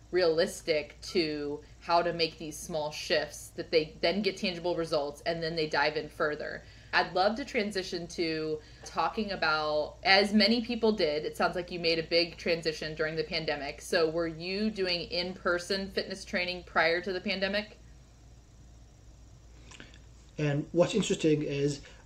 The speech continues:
Speaker 2: I have trained people both online and in person, and my online classes got so much better results. Now I'm all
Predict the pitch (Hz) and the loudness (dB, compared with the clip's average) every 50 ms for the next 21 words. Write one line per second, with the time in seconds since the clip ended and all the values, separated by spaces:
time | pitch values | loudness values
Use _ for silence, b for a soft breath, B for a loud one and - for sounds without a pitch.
0 | - - 165 165 170 170 170 165 165 - 165 180 175 - - - 156 143 - 156 | -2 2 4 6 8 8 8 8 6 6 6 6 6 6 2 0 0 2 2 0
1 | 151 - 135 127 123 160 160 160 156 156 147 143 135 143 156 160 147 143 135 131 | 0 0 -4 2 4 4 6 6 4 4 4 2 2 0 0 0 0 0 -2 0
2 | - 156 160 156 - 151 143 143 139 139 135 127 160 185 190 175 156 - - 131 | 0 2 2 2 2 0 -2 -2 -4 -4 -4 0 2 4 4 4 4 2 -2 -6
3 | 123 - 123 113 - - 123 - - - 165 156 - - - 151 139 131 135 135 | -8 -8 -10 -6 -6 -6 -6 -2 2 2 2 2 2 2 2 2 2 2 2 2
4 | 135 147 - 113 - - 131 143 139 139 139 135 - 135 143 139 135 - - 165 | 2 0 0 -2 -6 -6 -6 -4 -2 -2 -2 -2 -2 -2 -2 -2 -2 0 2 4
5 | 151 151 143 135 - | 4 4 4 2 0